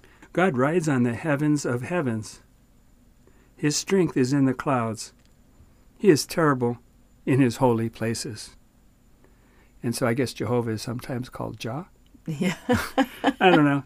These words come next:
Speaker 1: I'm not sure, but that's what the Bible says.
Speaker 2: Well, I like the, uh, the turn towards shorter names rather than, you know,
Speaker 1: Yeah.
Speaker 2: Abijinadad or
Speaker 1: <laughs>
Speaker 2: <laughs> those
Speaker 1: Yeah, like we
Speaker 2: names.
Speaker 1: used to do with Reho and
Speaker 2: Yes.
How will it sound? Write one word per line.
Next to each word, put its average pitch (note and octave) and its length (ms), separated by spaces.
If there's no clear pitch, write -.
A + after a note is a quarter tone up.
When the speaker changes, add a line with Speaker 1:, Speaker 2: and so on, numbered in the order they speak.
Speaker 1:
I'm D#3+ 120
not C#3 140
sure, B2 280
but C3+ 140
that's - 220
what B2+ 100
the A#2 60
Bible G#2+ 260
says. G#2 360
Speaker 2:
Well, F#3 320
I F#3 160
like F3+ 400
the, D#3+ 300
uh, C#3+ 220
the D#3 80
turn F3+ 380
towards D#3+ 360
shorter E3 360
names D3 640
rather C#3 300
than, B2 260
you A#2+ 60
know, A2+ 280
Speaker 1:
Yeah. D3 240
Speaker 2:
Abijinadad C#3+ 1000
or B2+ 380
Speaker 1:
<laughs> - 0
Speaker 2:
<laughs> - 0
those G3 240
Speaker 1:
Yeah, D#3 140
like C#3+ 180
we D3+ 140
Speaker 2:
names. - 20
Speaker 1:
used C3+ 180
to C3+ 80
do C3 120
with A#2+ 160
Reho C3+ 560
and A2 140
Speaker 2:
Yes. E3 640